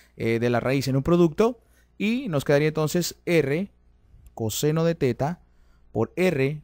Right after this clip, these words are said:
coseno de teta, diferencial de teta, de esta manera. Entonces lo que nos queda, esto sería de cero a r, de r cuadrada coseno cuadrado de teta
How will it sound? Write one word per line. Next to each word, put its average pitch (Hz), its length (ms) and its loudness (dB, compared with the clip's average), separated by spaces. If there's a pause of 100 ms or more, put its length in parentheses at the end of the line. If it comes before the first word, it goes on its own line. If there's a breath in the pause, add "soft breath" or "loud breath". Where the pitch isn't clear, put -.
(100)
coseno 113 440 -6
de 131 120 -2
teta, 165 420 -2 (200)
diferencial 120 920 -4
de 107 100 -4
teta, - 480 -8
de 127 80 -8
esta 127 160 -6
manera. 107 360 -2 (260 soft breath)
Entonces 127 260 -2
lo 131 100 0
que 131 80 -4
nos 131 180 -2
queda, 147 260 2
esto 135 320 -6
sería 131 280 -2
de 113 140 0
cero 135 300 2
a 156 80 2
r, 135 340 0 (640)
de 113 260 0
r 123 180 -2
cuadrada 160 760 4 (240)
coseno 143 680 -2
cuadrado 113 480 -2
de 107 80 -2
teta 175 480 -4